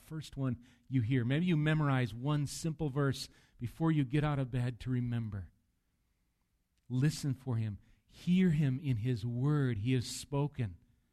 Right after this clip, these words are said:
All scripture is God-breathed, is useful for teaching, rebuking, correcting,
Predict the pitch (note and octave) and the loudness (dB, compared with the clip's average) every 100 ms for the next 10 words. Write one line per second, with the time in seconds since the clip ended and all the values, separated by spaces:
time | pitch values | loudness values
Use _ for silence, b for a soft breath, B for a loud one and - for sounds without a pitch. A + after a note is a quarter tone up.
0 | _ _ _ _ _ C#3 C#3 - D#3 D3 | _ _ _ _ _ -2 -2 -2 -2 -2
1 | - D3 A2+ G2+ B2 B2 B2 A2 A2+ A#2 | 0 0 0 -2 -2 -2 -4 -2 -2 -2
2 | A2 F#2+ A#2+ B2+ - A2+ G#2+ - D3 C#3 | -4 -6 -2 -2 -4 -12 -12 -8 -6 -6
3 | - A#2+ A2+ C3+ C3+ A#2+ A#2 C#3 C3 | -4 -4 -2 0 0 -2 -8 -6 -6